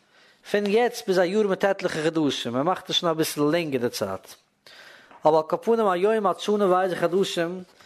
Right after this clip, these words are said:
ייקח המשולם המלך הטיגר בלי מלחמה, וועט ער נעמען דעם המשולם פון דער טערקישער קעניג און קיין מלחמה, אלו בשירים וואס איז שבחים, שיאמר, נאר מיט שירים וואס איז שבחים, וועט זאגן,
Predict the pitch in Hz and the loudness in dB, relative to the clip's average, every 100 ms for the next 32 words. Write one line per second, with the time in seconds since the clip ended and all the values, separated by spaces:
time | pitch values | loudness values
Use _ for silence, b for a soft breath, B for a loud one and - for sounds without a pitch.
0 | b b b - 226 226 214 190 180 156 | b b b -2 0 2 2 4 4 2
1 | 196 202 185 156 170 180 170 151 185 165 | 2 2 2 2 2 2 0 -2 -2 0
2 | 160 147 147 156 143 - 151 156 143 - | 0 0 0 0 0 -2 -2 0 0 0
3 | 143 185 175 147 131 - 185 165 - 131 | 0 0 0 -2 -2 -2 0 0 0 -2
4 | - 180 175 147 139 - 165 156 165 175 | 0 0 -2 -4 -2 0 0 0 -2 -2
5 | 156 123 - 151 175 208 202 B B B | -2 -2 0 0 2 -2 -6 B B B
6 | B B B B - 226 247 214 196 240 | B B B B 2 2 4 2 0 2
7 | 262 240 196 196 160 226 226 202 185 - | 2 2 2 -2 0 0 0 0 2 2
8 | 165 185 214 190 180 170 165 156 - 226 | 2 4 2 2 0 2 0 0 -2 0
9 | 220 180 - 165 190 180 170 170 165 233 | 0 0 -2 0 0 0 0 0 0 -2
10 | 202 196 | -2 -8